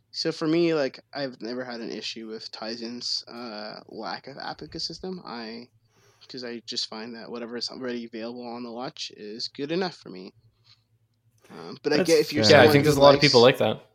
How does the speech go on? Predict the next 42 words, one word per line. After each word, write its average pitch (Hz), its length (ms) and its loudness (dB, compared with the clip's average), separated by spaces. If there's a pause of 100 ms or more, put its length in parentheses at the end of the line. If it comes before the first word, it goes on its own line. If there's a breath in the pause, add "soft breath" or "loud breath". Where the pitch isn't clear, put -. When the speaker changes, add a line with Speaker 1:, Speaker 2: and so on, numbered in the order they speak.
Speaker 1:
Yeah, 139 320 -4
if 131 120 -10
I 143 40 -6
get, 151 240 -2
but 143 120 -2
I 139 80 -2
get 160 140 -2
if 165 120 -8
some, 139 200 -2
if 117 160 -8
you're 131 60 -8
someone 123 240 -4
who 123 80 -10
needs, 117 340 -4
like, - 180 -16
if 110 140 -14
you're 120 100 -8
looking 110 200 -10
for 139 120 -10
other 143 140 -6
apps 160 220 -4
or, 135 60 -6
like, 110 240 -10
a, 107 100 -10
like, 110 200 -14
a 110 60 -12
wind 120 280 -4
sailing 113 360 -8
app, 101 160 -14
which, - 300 -12
like, - 260 -20 (880)
sounds, 117 480 -6
or 113 240 -8
a - 120 -16
sailboat 139 520 -8
app, 208 260 -8
is 180 80 -12
that 180 60 -10
what 185 100 -10
you 220 60 -8
said? 214 200 -8 (580 soft breath)
Uh, 127 420 -2